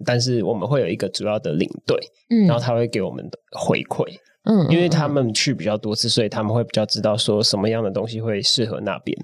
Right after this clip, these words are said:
Speaker 2: 嗯，嗯。
Speaker 1: 然后他会针对我们东西再去给我们一点方向，让我们不会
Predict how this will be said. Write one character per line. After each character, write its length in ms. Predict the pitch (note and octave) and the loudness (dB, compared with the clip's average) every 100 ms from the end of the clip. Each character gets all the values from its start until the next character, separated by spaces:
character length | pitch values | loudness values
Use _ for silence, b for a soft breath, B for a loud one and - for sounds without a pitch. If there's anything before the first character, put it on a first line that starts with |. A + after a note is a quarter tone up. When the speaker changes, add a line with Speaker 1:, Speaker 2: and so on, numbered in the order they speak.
| - | -4
Speaker 2:
嗯， 240 | A3 B3 G#3 | 2 4 4
嗯。 20 | |
Speaker 1:
然 140 | B2 | 4
后 340 | F#2 D#2+ - D3+ - | 4 2 0 -2 -8
他 140 | - C3+ | -2 0
会 80 | |
针 180 | C3 B2 | 0 0
对 100 | B2 | 0
我 60 | G#2+ | 0
们 160 | D#2 | -2
东 160 | D#2+ G#2 | -4 -4
西 160 | - G#2+ | -2 0
再 140 | G#2 | 0
去 260 | - G#2 D2+ _ _ - | 0 -2 -4 _ _ -2
给 120 | G#2+ | 0
我 80 | G#2+ | 0
们 120 | F#2+ | -2
一 20 | |
点 140 | G2+ - | -4 -2
方 220 | G#2 G#2 | -4 -2
向， 180 | A2+ G2 | -4 -2
让 140 | G#2 | -2
我 60 | E2 | -4
们 140 | C2 - | -6 -10
不 80 | - | -2
会 240 | - G2+ | 0 0